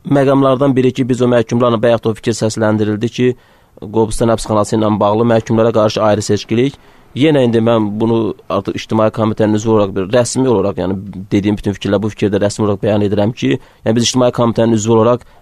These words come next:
missiyamız obyektiv, şəffaf və bütün cəmiyyətin maraqlarına xidmət edən bir monitorinq aparmaqdır və mən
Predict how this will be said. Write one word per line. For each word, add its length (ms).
missiyamız 640
obyektiv, 800
şəffaf 800
və 240
bütün 240
cəmiyyətin 560
maraqlarına 480
xidmət 320
edən 240
bir 160
monitorinq 480
aparmaqdır 480
və 160
mən 240